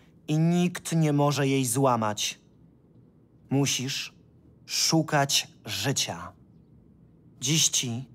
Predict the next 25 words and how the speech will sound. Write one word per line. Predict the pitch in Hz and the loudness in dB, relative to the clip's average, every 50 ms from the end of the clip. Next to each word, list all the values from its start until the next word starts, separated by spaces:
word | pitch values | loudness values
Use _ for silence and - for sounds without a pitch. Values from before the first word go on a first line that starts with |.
| - - - | -20 -16 -14
którzy | - - - 170 143 143 | -8 -2 -2 0 0 0
zostaną | 139 156 165 160 - 190 185 180 180 175 175 | 0 0 0 0 2 0 2 2 2 -2 -2
udoskonaleni, | - 165 160 170 160 - - 185 175 165 160 160 160 165 165 170 | -2 -2 -2 -2 -2 -2 0 0 2 4 4 4 2 2 0 0
są | 165 - 170 165 165 156 | -2 0 0 0 0 0
takim | 160 - 170 170 170 - - 180 180 | 2 2 2 2 2 -2 -4 -2 -2
samym | 175 - - 151 143 156 156 156 151 | -2 0 0 0 0 0 0 0 2
rodzajem | 151 151 135 127 147 151 151 151 147 | 0 0 0 0 0 0 2 2 2
ludzi | 147 143 143 143 139 135 139 | 2 2 4 2 2 2 2
jak | 143 131 - - | 0 0 0 -2
Piotr. | - 127 117 107 104 - - - - - - - - - - - - - - - - - | -4 -2 -2 -2 -4 -6 -14 -20 -20 -20 -20 -20 -20 -20 -20 -20 -20 -20 -20 -18 -12 -6
Są | - - 165 151 147 | -2 -2 0 0 0
tymi, | 143 - 170 165 170 170 | 0 0 0 2 0 0
którzy | 156 - 165 151 151 156 | -2 -4 -4 -2 -2 0
szukają | - 190 165 - 170 170 165 165 | 0 0 2 2 2 4 4 2
zmian | 156 131 139 151 170 170 170 160 | 0 0 0 2 2 2 2 2
we | 165 147 | 0 0
własnym | 123 147 156 165 165 165 - 170 160 151 | 2 4 4 4 4 2 -2 -4 -4 -4
usposobieniu | 151 - - 165 160 - 160 135 127 131 117 110 107 101 101 107 - - _ _ _ _ - - - | -4 -6 -6 -4 -4 -2 -2 -2 -2 -2 -4 -4 -4 -8 -10 -12 -18 -20 _ _ _ _ -20 -10 -4
i | 147 | -2
są | 147 - 185 175 170 165 | 0 2 2 2 2 2
gotowi | 165 165 175 180 160 165 | 0 0 0 0 0 0
nieść | 170 175 170 156 - - | 0 0 0 0 0 0
świadectwo | - - - - 185 165 156 170 180 175 - - - 156 | 0 0 2 4 2 2 4 4 0 0 -2 -2 -2 0
o | 120 151 | 0 0
Bogu | 139 147 156 151 135 151 156 170 | 0 0 0 0 0 -4 -6 -6